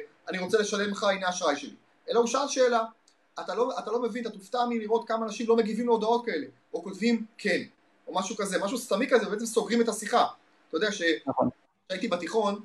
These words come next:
Speaker 1: אז אחותי, אה, הייתה, אז לא היה, לא היו ניידים, היה רק טלפון נייח,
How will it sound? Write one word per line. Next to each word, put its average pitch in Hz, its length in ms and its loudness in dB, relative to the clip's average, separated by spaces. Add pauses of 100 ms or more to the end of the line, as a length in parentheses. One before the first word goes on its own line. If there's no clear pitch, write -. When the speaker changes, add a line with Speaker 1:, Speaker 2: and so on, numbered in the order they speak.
(300)
Speaker 1:
אז 143 140 -6
אחותי, 220 480 -4 (100)
אה, 143 400 0
הייתה, 143 280 -2
אז 190 140 2
לא 185 80 2
היה, 196 140 2 (120)
לא 165 120 -2
היו 202 120 0
ניידים, 151 360 -2
היה 160 100 0
רק 175 100 -8
טלפון 185 280 -10
נייח, 151 360 -2